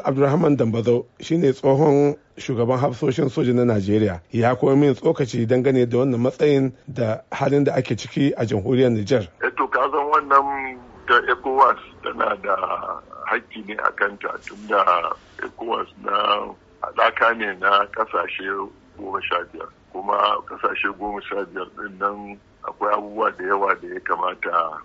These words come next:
Speaker 2: su zauna su duba saboda kare mutuncin wayannan ƙasashe da kuma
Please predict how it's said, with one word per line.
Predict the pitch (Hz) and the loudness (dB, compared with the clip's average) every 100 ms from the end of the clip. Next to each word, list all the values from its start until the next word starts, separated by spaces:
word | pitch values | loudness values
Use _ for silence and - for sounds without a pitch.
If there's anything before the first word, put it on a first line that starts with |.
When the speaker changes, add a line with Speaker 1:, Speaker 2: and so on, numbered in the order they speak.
| - - | -20 -18
Speaker 2:
su | 92 92 | -10 -6
zauna | 104 104 95 | -4 0 0
su | - | -2
duba | 87 90 95 90 85 | -12 -14 -4 -4 -4
saboda | 87 92 92 87 82 80 - | -8 -10 -10 -10 -10 -12 -8
kare | 101 101 104 98 87 82 73 _ _ - | 2 2 2 -2 -8 -10 -14 _ _ -18
mutuncin | 95 101 107 104 - 98 90 85 80 - _ - | -14 -12 -10 -10 -8 -8 -10 -14 -18 -20 _ -6
wayannan | 104 95 - | -6 -8 -14
ƙasashe | 90 - - - - 101 | -14 -10 -10 -10 -10 -12
da | 95 - | -12 -18
kuma | 90 95 98 95 95 95 | -18 -6 -4 2 2 0